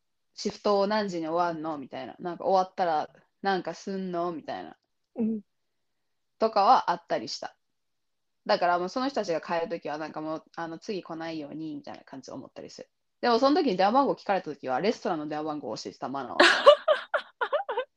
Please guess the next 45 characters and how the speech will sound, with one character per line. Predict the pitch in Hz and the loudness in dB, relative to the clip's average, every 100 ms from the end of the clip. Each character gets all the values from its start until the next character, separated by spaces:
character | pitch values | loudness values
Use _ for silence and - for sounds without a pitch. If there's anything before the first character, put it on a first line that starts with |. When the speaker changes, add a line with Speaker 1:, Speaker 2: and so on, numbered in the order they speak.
| _ _ _ _ _ _ - - - 523 - | _ _ _ _ _ _ -14 -14 -14 -18 -14
Speaker 2:
め | 277 285 | -10 -10
っ | - | -6
ち | - | -2
ゃ | 392 | -2
い | 302 | 0
い | 302 | -2
や | 269 190 | -2 -4
ん。 | 165 240 _ - - 208 | -8 -16 _ -20 -20 -16
Speaker 1:
そ | - | -8
う。 | 294 | -6
Speaker 2:
「注 | 320 | -4
文 | 320 311 | -2 -4
何 | 302 339 285 | -6 -10 -10
に | |
し | - | -6
ま | 208 | -6
す | 247 | -4
か？」 | - 247 | -6 -8
み | 233 | -8
た | 208 | -14
い | 226 226 220 - _ _ _ | -14 -14 -18 -20 _ _ _
な。 | 202 | 4
Speaker 1:
そ | 302 359 | 8 8
う | |
そ | 320 277 | 8 4
う | 302 | 4
そ | - 262 | 4 2
う | |
そ | 269 240 202 147 - | 2 0 0 0 -4
う。 | |
Speaker 2:
<laughs> | 440 - - 415 - - - _ _ | -8 -8 -12 -16 -18 -20 -20 _ _
い | 240 | 0
や、 | 269 | 2
で | 262 | 2
も | 262 | 2
レ | 381 | 0
ス | 453 | 0
ト | 381 | 0
ラ | 320 262 | 0 0
ン | |
の | 226 | -4
ナ | 214 220 | -6 -6
ン | 226 | -6
パ | 226 214 | -8 -6
も、 | 220 220 214 190 | -4 -2 -2 -2